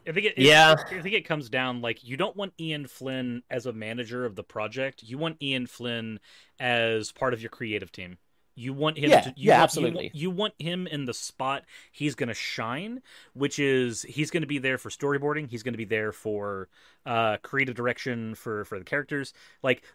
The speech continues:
Speaker 1: those are the places Ian Flynn shines in. Having him as the manager of a project that is outside of his scope,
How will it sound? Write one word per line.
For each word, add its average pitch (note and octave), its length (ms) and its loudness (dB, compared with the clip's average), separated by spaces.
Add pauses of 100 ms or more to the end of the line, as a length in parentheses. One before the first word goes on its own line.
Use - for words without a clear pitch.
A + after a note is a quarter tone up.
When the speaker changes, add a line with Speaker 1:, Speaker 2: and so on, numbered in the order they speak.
Speaker 1:
those F3+ 260 8
are G#3+ 60 -6
the A3 80 0
places E3+ 440 2
Ian D#3 200 0
Flynn C3 320 0
shines C3 600 -2
in. D#3 280 -4 (240)
Having C#3 340 0
him D3+ 160 -2
as B2+ 120 -6
the A#2+ 100 0
manager B2+ 680 0
of B2+ 140 -4
a A2 60 -6
project B2 680 -2
that A2 120 -8
is A2 140 -6
outside A#2 460 -6
of - 80 -20
his G2 100 -12
scope, - 540 -6